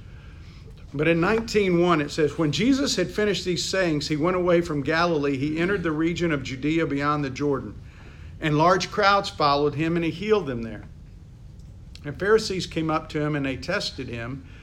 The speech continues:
by asking, 'Is it lawful to divorce one's wife for any cause?'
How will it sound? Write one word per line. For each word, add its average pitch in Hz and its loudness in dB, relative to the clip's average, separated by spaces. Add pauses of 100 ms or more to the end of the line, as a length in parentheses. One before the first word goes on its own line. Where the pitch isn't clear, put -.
(520)
by 143 0
asking, 135 -4
'Is 160 -2
it 294 -2
lawful 180 2
to - -8
divorce 143 -4
one's 147 -4
wife 120 -6
for 117 -10
any 120 -8
cause?' 57 -10